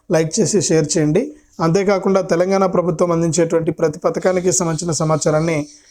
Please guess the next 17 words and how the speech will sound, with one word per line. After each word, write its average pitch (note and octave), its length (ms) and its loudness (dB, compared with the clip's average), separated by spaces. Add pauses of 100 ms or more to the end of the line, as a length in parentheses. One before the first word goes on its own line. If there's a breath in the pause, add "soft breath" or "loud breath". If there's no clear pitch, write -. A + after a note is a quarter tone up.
(120 loud breath)
అందరికంటే F#3 480 2
ముందుగానే F3+ 480 0
మీ E3+ 260 0
ఫోన్ - 180 0
ద్వారా E3+ 160 2
ఉచితంగా E3 420 0 (100)
తెలుసుకుని D#3+ 540 0 (300 soft breath)
ఈ E3+ 60 0
పథకానికి E3+ 540 0
అప్లై F#3 200 2
చేసుకుని F3 400 0
ఈ D#3+ 100 0
పథకం E3+ 280 -2
ద్వారా E3+ 220 2
పైసలు D#3+ 280 0
తీసుకోవాలని D#3+ 580 0
అనుకుంటే D#3 520 -2